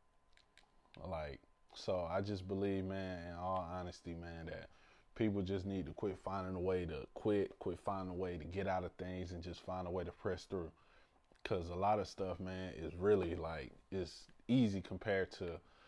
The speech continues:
what life is gonna hand you. Like, I believe basketball is an escape. I believe it's a getaway. And, um, just 'cause you're not good at something doesn't mean you need to quit.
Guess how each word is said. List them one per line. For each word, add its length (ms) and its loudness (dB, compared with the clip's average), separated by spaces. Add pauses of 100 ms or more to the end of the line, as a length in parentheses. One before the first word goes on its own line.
(140)
what 240 -2
life 320 2
is 120 -4
gonna 260 -4
hand 300 -6
you. 140 -12 (100)
Like, 280 -8
I 100 2
believe 320 0
basketball 640 2
is 140 -6
an 60 -4
escape. 500 -2
I 100 -2
believe 340 -2
it's 160 -8
a 40 -8
getaway. 540 -4 (840)
And, 200 -6
um, 380 -6
just 220 -6
'cause 180 -2
you're 80 -2
not 240 -2
good 180 0
at 120 -2
something 260 -6
doesn't 200 -4
mean 220 -6
you 80 -6
need 200 -6
to 60 -12
quit. 360 -4